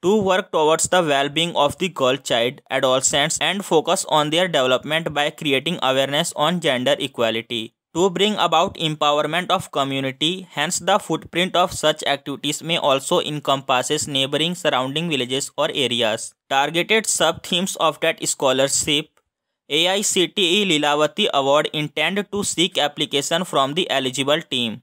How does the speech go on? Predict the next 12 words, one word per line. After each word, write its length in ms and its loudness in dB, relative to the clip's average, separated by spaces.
who 160 4
have 240 2
undertaken 800 -2
remarkable 720 0
intervention 760 0
for 200 2
the 180 -2
cause 420 2
and 280 -2
made 240 0
an 180 0
impact 480 -4